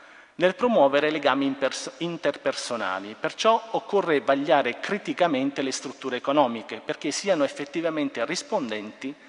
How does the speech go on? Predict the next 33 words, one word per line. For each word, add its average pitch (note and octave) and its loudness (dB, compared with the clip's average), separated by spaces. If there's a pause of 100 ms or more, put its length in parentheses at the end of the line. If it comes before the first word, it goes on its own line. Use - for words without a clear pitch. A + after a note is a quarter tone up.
(200)
al D3 0
criterio C3 -6
di C3+ -6
una C3 -4
umanità D3 -4
autentica. F#2 -8 (1400)
Se - 2
per F3 6
esempio E3+ 2
si D3+ 0
sceglie F#3+ 0
il C#3 -2
criterio F3 0
dell'utilità C3+ 0
individuale, A#2 0 (680)
questo - 4
inevitabilmente D3+ -2
condizionerà F#3 0
il C3 0
proprio D3 -2
sguardo C#3 0
verso B2+ -4
ogni F#3 0
persona, G#2 -4 (120)
finalizzata D3+ 2
alla D#3 2
ricerca C#3+ -4
di C#3 -2
sé B2 -2
e D#3+ -10
del E3+ -4
proprio A2+ -8
tornaconto. G#2+ -10